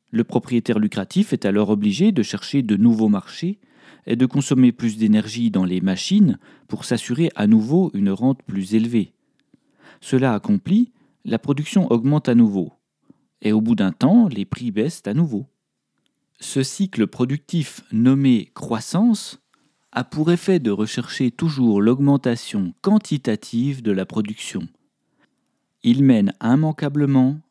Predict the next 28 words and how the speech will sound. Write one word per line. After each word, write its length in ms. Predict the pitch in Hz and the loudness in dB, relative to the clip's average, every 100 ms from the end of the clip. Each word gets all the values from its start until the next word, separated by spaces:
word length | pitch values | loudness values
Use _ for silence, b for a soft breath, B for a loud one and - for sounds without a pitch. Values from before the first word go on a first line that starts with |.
| - | -12
à 80 | 107 | -4
des 140 | 117 | -4
phases 340 | - 120 113 | -2 -4 -4
de 120 | 101 104 | -2 -4
surproduction, 1080 | - 107 101 107 101 104 - 113 139 190 175 - | -2 -4 -2 -2 -4 -6 0 2 4 2 -2 -6
puis 220 | 98 90 | -12 -8
de 140 | 87 | -8
crise, 580 | 87 - 113 156 165 165 b b b b b | -8 -6 -4 -2 -2 -6 b b b b b
puisque 260 | 117 - | -14 -2
le 140 | 123 120 | 2 4
marché 380 | 120 - - 147 | 4 0 -2 0
ne 120 | 110 | 0
peut 160 | 107 - | 0 -4
absorber 520 | 104 - 104 104 - - | -4 -4 -2 -2 -4 -4
éternellement 760 | 117 - 113 107 98 127 160 | -6 -4 0 0 2 2 2
la 120 | 120 | 2
marchandise 520 | 101 101 - 98 101 | 0 -2 -4 -4 -4
produite, 520 | - 110 123 131 - - b b b b - | -4 -4 -4 -6 -12 -20 b b b b -8
et 80 | |
qu'il 180 | 135 165 | -4 -4
faut 180 | - 143 | 0 -2
toujours 300 | 139 160 156 | 0 -2 -4
plus 240 | - 151 | -6 -6
d'énergie 560 | 127 110 101 95 113 185 | 0 2 0 -2 -4 -4
pour 180 | - 104 | -4 -4
augmenter 400 | 104 101 101 131 | -2 -2 -2 -2
la 100 | 131 | -4
production. 540 | - 123 139 - 190 | -4 -8 -8 -8 -10